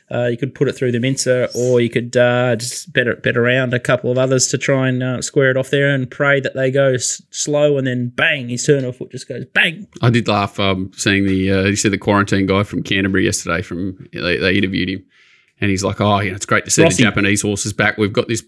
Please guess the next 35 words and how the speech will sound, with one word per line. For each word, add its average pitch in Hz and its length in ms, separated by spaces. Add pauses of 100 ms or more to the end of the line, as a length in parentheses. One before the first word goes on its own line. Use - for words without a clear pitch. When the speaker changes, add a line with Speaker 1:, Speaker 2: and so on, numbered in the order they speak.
Speaker 2:
this 113 200
horse 110 220
out 107 180
who's 101 180
a 95 80
very 107 320
classy 107 400
horse. 107 240
It's, - 200
it's 104 180
competed 107 380
very 107 200
well. 107 140
It's 95 100
won 110 180
Group 110 220
Threes 113 440
over 107 180
there, 113 340
and 104 80
it's - 140
coming 113 260
out 110 180
for 110 120
our 110 80
premium 113 580
five 113 260
million 120 280
dollar 117 220
weight 120 240
for 117 120
age 117 240
race." 131 300
I'm 110 140
like, 92 100